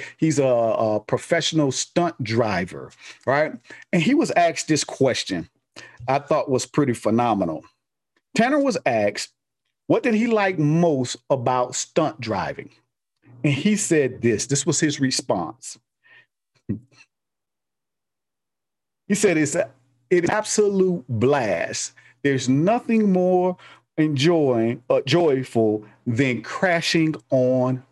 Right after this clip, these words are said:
purpose." What? <laughs> He said,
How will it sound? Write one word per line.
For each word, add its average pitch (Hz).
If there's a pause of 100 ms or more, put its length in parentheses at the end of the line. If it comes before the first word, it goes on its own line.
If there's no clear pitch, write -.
purpose." - (1900)
What? 415 (580)
<laughs> -
He 233
said, 175